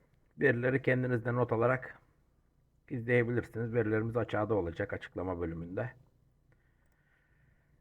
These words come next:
Evet, videomuz bu kadardı. Bir sonraki videoda görüşmek üzere. Kendinize iyi bakın. Hoşça kalın.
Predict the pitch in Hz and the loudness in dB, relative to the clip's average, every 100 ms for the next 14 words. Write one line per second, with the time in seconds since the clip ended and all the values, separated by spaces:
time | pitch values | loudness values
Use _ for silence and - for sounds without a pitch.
0 | _ _ - 160 143 - - _ _ _ | _ _ 6 6 6 -6 -20 _ _ _
1 | 104 160 170 160 156 139 113 90 82 - | 2 6 6 6 4 4 4 2 -4 -8
2 | - _ _ - 156 - 135 127 123 139 | -16 _ _ 2 2 4 2 2 0 -2
3 | 127 117 131 - - 147 123 135 117 - | 2 4 2 -4 0 2 4 2 -2 -2
4 | 95 98 - 135 123 120 120 123 120 95 | -2 -2 0 0 0 0 0 0 0 0
5 | - 120 - - - 123 120 - 92 120 | -4 -8 -10 -10 -4 -2 0 -2 -4 -6